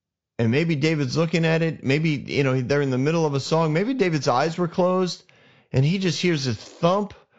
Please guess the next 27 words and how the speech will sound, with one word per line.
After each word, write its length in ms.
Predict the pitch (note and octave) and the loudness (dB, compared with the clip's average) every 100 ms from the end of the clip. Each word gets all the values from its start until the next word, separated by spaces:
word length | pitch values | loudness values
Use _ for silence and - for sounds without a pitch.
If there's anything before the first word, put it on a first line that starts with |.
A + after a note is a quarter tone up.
| _ | _
this 180 | C3+ B2+ | -6 -4
bang, 520 | - C3 D#3+ G3 G3 | -2 2 2 2 2
this 220 | D3 B2+ C3 | 0 -2 0
rattle, 460 | D3 F#3+ G3 F3 | 0 0 -2 -2
and 120 | C3+ | 0
he 80 | C3+ | 0
looks 240 | D3+ F#3 F3 | 0 -4 -2
around 460 | F3+ G3+ G3+ F3+ - | 0 0 -2 -4 -4
and 140 | C#3 C#3+ | -2 0
there's 120 | B2+ | -2
a 100 | A2+ | -4
spear 400 | - - F#3+ F#3+ | -6 -2 0 2
on 80 | F#3 | 0
the 80 | |
ground. 420 | E3 F#3+ G3+ G3 F3 - - _ _ | 0 0 0 -2 -4 -14 -20 _ _
And 80 | B2+ | 0
he 60 | C3+ | 2
kinda 240 | F#3 F3+ | 2 2
looks 220 | F3 D#3+ | 0 -2
at 80 | D#3 | -4
Saul, 460 | - F3 F#3+ F#3+ D3+ | 0 2 2 2 0
and 120 | A#2+ | -2
Saul, 560 | - E3 E3 E3 D#3+ - - | 0 2 2 0 -2 -12 -2
I 140 | - | 0
think, 380 | D#3 F3 C#3 - _ _ _ _ _ _ _ _ _ _ _ _ _ _ - | 2 0 -4 -10 _ _ _ _ _ _ _ _ _ _ _ _ _ _ 0
partially 580 | C#3 D#3 - D#3+ E3+ | 0 2 0 0 0
embarrassed, 800 | C#3+ G#2+ A#2 D3 E3+ E3+ - - | 0 2 2 2 0 -2 -4 -12